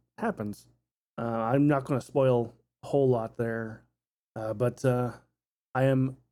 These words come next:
thoroughly enjoying it, and I'm going it at a slow, making sure that I'm doing all I can before I'm, I move on to the next area, 'cause I,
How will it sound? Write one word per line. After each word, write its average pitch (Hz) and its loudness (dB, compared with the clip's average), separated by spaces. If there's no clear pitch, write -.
thoroughly 175 4
enjoying 151 4
it, 160 -2
and 135 2
I'm 131 2
going 139 4
it 143 0
at 120 0
a 113 -4
slow, 135 2
making 147 4
sure 143 2
that - 0
I'm 131 4
doing 151 4
all 147 4
I 139 2
can 143 2
before 139 2
I'm, 135 4
I 131 -2
move 131 4
on 135 4
to 131 -4
the 131 2
next 131 0
area, 135 2
'cause 127 2
I, 120 -2